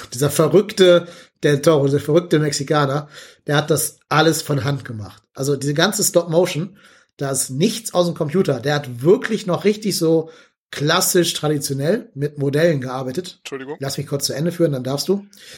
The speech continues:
Speaker 1: Einzige, was auf dem Computer kommt, sind so ein paar Hintergründe, dass sie zum Beispiel die, die Grenzen erweitert haben und so. Ähm, und allein dieser Aufwand, der dahinter stecken muss, dass du den ganzen Film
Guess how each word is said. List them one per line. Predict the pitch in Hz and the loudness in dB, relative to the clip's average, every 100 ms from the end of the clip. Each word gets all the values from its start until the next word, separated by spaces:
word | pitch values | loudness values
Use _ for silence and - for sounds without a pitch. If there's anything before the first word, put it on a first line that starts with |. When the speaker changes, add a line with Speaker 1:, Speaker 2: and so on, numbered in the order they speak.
| _ _ - | _ _ -2
Speaker 1:
Einzige, | 147 180 180 | 0 2 4
was | 170 170 | 4 4
auf | 156 | 0
dem | |
Computer | 143 151 151 | 2 4 2
kommt, | 127 151 170 | 4 2 2
sind | 147 143 | 2 2
so | 143 | 0
ein | |
paar | 131 139 143 143 113 _ _ _ _ | 0 0 2 0 -2 _ _ _ _
Hintergründe, | - 165 151 113 117 110 95 - | 2 4 4 2 -6 -6 -10 -8
dass | 127 | -6
sie | 143 | -4
zum | 135 | -2
Beispiel | 131 131 127 | -4 -4 -6
die, | 117 117 107 - _ _ - | -6 -8 -10 -14 _ _ -10
die | 127 | -4
Grenzen | 131 156 143 139 | 0 0 0 -2
erweitert | 113 123 123 110 | -4 -6 -6 -8
haben | 117 110 | -8 -10
und | 113 104 | -10 -6
so. | 131 170 170 _ _ - _ - | -2 -2 -2 _ _ -20 _ -2
Ähm, | 151 151 151 151 151 - _ _ _ _ | 2 4 2 0 -2 -10 _ _ _ _
und | - 147 147 - | -2 -2 -2 -4
allein | 139 143 196 | 0 2 2
dieser | 151 151 - | 2 -2 0
Aufwand, | - 262 - 214 175 | 2 2 2 -2 0
der | 170 | 2
dahinter | 165 202 175 | 2 2 0
stecken | - 127 127 | -2 -6 -6
muss, | 131 170 | -4 -4
dass | 151 | -4
du | - | -4
den | 143 139 | -2 -2
ganzen | 143 196 202 175 | -2 -2 -4 -4
Film | 160 156 160 | 0 0 0